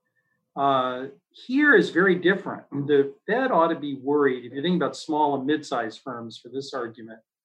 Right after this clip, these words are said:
about liquidity, uh, almost quickly going to a solvency issue. You are going to lose money in these programs. And that's why the Treasury gave the Fed capital. So if the Fed stands up a goal of not losing money, they're not gonna make loans.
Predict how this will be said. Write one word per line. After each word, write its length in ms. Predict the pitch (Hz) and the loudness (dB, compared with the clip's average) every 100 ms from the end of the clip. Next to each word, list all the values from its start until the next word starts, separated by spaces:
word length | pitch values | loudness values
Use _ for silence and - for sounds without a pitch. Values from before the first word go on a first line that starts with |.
| _ _ _ - | _ _ _ -10
about 300 | - 160 143 | 0 2 2
liquidity, 680 | 151 147 - 220 196 151 139 _ - 139 | -2 -4 -2 0 0 -6 -10 _ -6 -2
uh, 220 | 127 120 - | -2 -2 -2
almost 400 | 180 180 143 - | -2 0 -2 -2
quickly 320 | 208 208 165 | 0 2 2
going 260 | 143 143 127 | 0 0 0
to 100 | 117 | -6
a 40 | |
solvency 720 | - - 131 117 110 107 - _ | -12 -10 -8 -8 -10 -20 -20 _
issue. 160 | - - 135 | -20 -20 -4
You 140 | 165 | 0
are 120 | 135 | 0
going 380 | 113 156 160 151 | 0 2 2 2
to 60 | 135 | -2
lose 380 | 127 127 113 117 | -4 -8 -10 -12
money 240 | 147 - _ - | -12 -12 _ -18
in 100 | 127 | -18
these 160 | 113 - | -18 -14
programs. 440 | 131 117 _ _ 131 | -10 -10 _ _ -16
And 140 | 127 | -6
that's 280 | 147 165 - | -6 -6 -4
why 160 | 147 135 | -4 -4
the 100 | 127 | -6
Treasury 480 | - 120 123 117 110 _ _ _ _ - | -8 -8 -6 -8 -10 _ _ _ _ -4
gave 180 | 143 139 | -4 -4
the 60 | 117 | -8
Fed 300 | 143 127 - | -6 -6 -6
capital. 440 | 139 143 135 113 | -2 -2 -2 -6
So 120 | 107 | -6
if 60 | 139 | -4
the 60 | 143 | -4
Fed 320 | - 240 190 | -2 -2 -2
stands 400 | - 185 175 170 | -6 -2 0 0
up 160 | 160 147 | -2 -4
a 40 | |
goal 380 | 135 147 156 143 | -4 0 0 0
of 80 | 135 | -2
not 300 | 135 135 135 | -4 -4 -4
losing 360 | 139 139 139 123 | -4 -4 -6 -8
money, 420 | 123 127 160 180 - _ _ _ _ _ _ | -12 -8 -6 -6 -10 _ _ _ _ _ _
they're 100 | 147 | -6
not 200 | 170 170 | -4 -4
gonna 140 | 170 160 | -4 -4
make 200 | 160 160 | -4 -4
loans. 280 | 185 - | -6 -6